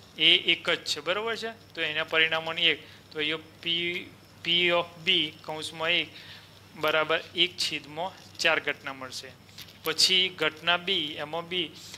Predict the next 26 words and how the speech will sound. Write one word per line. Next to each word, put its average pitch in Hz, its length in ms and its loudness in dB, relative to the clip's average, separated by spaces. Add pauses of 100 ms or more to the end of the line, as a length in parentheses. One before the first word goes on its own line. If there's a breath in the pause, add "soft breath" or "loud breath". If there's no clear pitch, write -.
(200 loud breath)
અ, 156 40 -2 (460)
ઘટના 156 280 0
બીમાં 170 320 -4
શું - 160 -6
કીધું 160 220 -8
છે 175 100 -4
કે 175 100 -12
ભાઈ 180 120 2
રાણી 151 400 6
મળે. 160 240 0
હવે 147 280 -2
રાણીનું 160 420 0
પત્તું 175 280 -6
તો 190 80 0
આપણે 185 160 2
અલગ 190 280 4
જ 190 140 2
કરી 185 180 0
દીધું 180 200 -6
છે 165 120 -2
પત્તામાંથી, 143 680 -6
તો - 420 -6
રાણીનું 151 360 4
તો 175 80 -6
મળવાની 165 360 0
સંભાવના 160 680 0